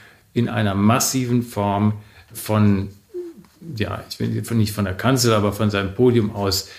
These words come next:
kritisiert. Nun ist es ja so, dass du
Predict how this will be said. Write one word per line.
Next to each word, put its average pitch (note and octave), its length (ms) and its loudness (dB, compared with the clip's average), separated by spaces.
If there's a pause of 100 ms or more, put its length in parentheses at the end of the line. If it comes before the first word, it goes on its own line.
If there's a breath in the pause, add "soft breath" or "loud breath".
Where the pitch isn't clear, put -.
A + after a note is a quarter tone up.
(360 loud breath)
kritisiert. G#2 800 -2 (800 soft breath)
Nun F3+ 420 8 (180)
ist E3+ 220 6
es F3+ 140 4
ja C#3+ 160 6
so, D3+ 520 4 (180)
dass C3+ 600 0
du F3+ 500 4